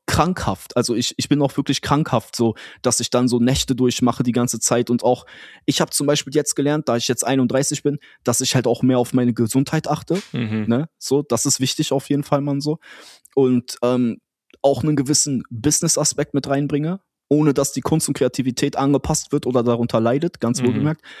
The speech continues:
Speaker 1: Natürlich auch ein gewisser Business-Aspekt muss erfüllt sein, so. Von irgendwas muss man auch leben, so. Und, äh,
Speaker 2: Safe.
Speaker 1: ja, das ist halt so das Ding. Also ich bin schon jemand, der sehr krankhaft da drinne ist auch.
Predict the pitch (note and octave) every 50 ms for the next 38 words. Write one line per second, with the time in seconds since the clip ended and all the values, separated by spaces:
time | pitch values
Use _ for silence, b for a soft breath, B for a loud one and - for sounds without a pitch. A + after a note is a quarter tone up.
0 | B B B B B A2+ A#2+ A2 - D3 C3+ B2 C3+ C3+ - C3+ C3+ B2+ B2 -
1 | - B2+ A#2+ A#2 C#3 - - D#3 - - C#3 - - - C#3+ - - C3+ - C#3
2 | C#3 - - C#3+ - - C3+ C#3 C3+ C3 C#3 D#3 D#3+ - _ _ _ _ _ -
3 | B2 A#2 C#3 C#3 C#3 B2+ B2 - C3 - - A2+ A2 A#2 - B2 C#3 D3 D3 D3
4 | C#3+ D3+ E3 - _ _ _ _ _ _ _ _ - B2 A2+ G#2 A2+ - - -
5 | - G#2+ G#2 G2+ A2 A#2+ A#2 G2+ G2 - A2+ - - - - - A2+ G#2+ - -
6 | G#2+ A2+ A2 - - C3 B2+ A#2+ B2 B2 D3+ C#3+ - F3 E3 - - D#3 E3 E3
7 | D#3 D3 C#3+ - C#3+ C3 C3+ D3 C#3 - - C3 C#3+ D3 - - B2 - - -
8 | - - - A#2+ A2 A2+ A#2 A2 A2 G#2 E2+ - - - - G2 F2 - -